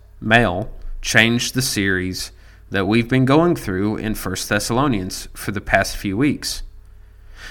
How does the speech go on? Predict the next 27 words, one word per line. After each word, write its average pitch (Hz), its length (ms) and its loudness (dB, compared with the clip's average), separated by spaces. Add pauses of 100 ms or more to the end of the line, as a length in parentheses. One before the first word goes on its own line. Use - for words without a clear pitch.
So 151 180 6
he 143 80 8
started 165 360 6
this 139 200 4
new 143 160 6
series 98 500 0
on 104 200 -4
spiritual 123 720 2
warfare, 98 680 -4 (1200)
how 147 220 10
we 135 240 8
are 131 220 10
in 127 160 8
a 120 120 6
war 123 420 2 (380)
that 123 120 6
is 120 140 2
more 123 280 6
real 120 440 6
than 107 160 2
anything 123 600 2
physical. - 680 -2 (1120)
S 143 340 8
would 143 160 6
make 123 640 2
good 127 460 4 (180)
points, - 600 -2